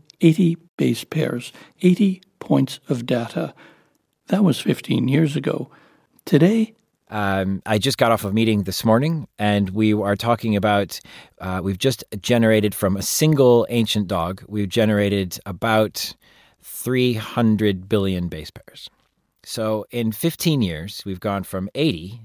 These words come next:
Speaker 2: to three hundred billion.
Speaker 1: A fire hose of data. You would think that would get us closer to answering when domestication happened.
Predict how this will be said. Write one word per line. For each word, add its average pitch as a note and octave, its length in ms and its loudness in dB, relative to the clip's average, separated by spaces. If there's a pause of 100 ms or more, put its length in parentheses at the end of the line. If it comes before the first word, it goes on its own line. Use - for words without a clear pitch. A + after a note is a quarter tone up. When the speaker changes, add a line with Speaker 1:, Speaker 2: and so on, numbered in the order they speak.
Speaker 2:
to E2+ 460 -10
three B2 180 -4
hundred F#2 220 -4
billion. C2+ 320 -18 (440)
Speaker 1:
A D3+ 80 0
fire C#3 600 0
hose A#2+ 360 -2
of A#2+ 180 -2
data. C#3+ 460 0 (300)
You D3+ 140 4
would - 120 0
think - 280 2 (220)
that B2+ 260 2
would D#3 200 2
get C#3 180 0
us A#2+ 180 -2
closer - 400 -2
to B2 220 -2
answering A#2+ 600 0
when A#2+ 320 2
domestication A#2+ 960 -2
happened. - 540 -4